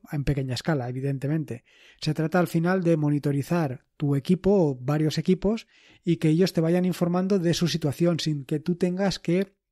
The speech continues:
estar al tanto de ellos, sin que les tengas que preguntar, sino ellos, en el caso de que, eh, suceda algún cambio en su estado, te informen. En este sentido, ¿cómo lo he hecho? Bueno, pues al final,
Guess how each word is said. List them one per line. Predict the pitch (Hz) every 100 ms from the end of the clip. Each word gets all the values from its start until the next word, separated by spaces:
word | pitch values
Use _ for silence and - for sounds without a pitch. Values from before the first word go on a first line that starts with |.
| _ -
estar | 156 - 170 170
al | 151
tanto | 160 160 156
de | 139
ellos, | 127 117
sin | 156 143
que | 139
les | 143 -
tengas | 165 165
que | -
preguntar, | 147 135 127 127 113
sino | - 160 147 139 135
ellos, | 170 170 196 214 - _ - -
en | 147
el | 147
caso | 165 - 175
de | 165
que, | 160 147 127 - _ _ _
eh, | 151 139
suceda | - 135 160 165 120 110 _ _ _
algún | 151 147 165 160
cambio | 180 180 151
en | 139
su | -
estado, | 139 - 170 196
te | 208 139
informen. | 123 135 - - _ _ _
En | - 180
este | 185 202
sentido, | 202 202 214 151 135
¿cómo | 185 196
lo | 185
he |
hecho? | 135 - 120 -
Bueno, | - 180 180
pues | 170 147
al | 180 165
final, | 165 180 208